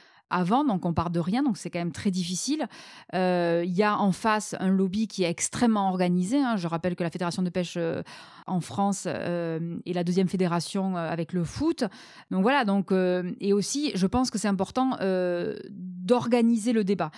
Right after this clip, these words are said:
Notre rôle, il est d'alimenter le débat. Et moi, je suis persuadée, en fait, que plus on va l'alimenter, plus on va se rapprocher de la victoire. C'est-à-dire que,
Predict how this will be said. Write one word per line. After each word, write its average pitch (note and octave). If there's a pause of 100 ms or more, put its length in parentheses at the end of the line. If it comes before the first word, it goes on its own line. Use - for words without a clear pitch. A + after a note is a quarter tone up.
(140)
Notre B3
rôle, B3+
il A3+
est G#3+
d'alimenter A#3
le G#3+
débat. F#3 (340)
Et G3+
moi, B3
je B3+
suis A3
persuadée, A3
en B3
fait, B3+
que G#3 (340)
plus E4
on C#4
va A#3+
l'alimenter, A3 (260)
plus C#4+
on C4
va A#3
se -
rapprocher G#3+
de A#3
la G#3+
victoire. -
C'est-à-dire G#3+
que, A3+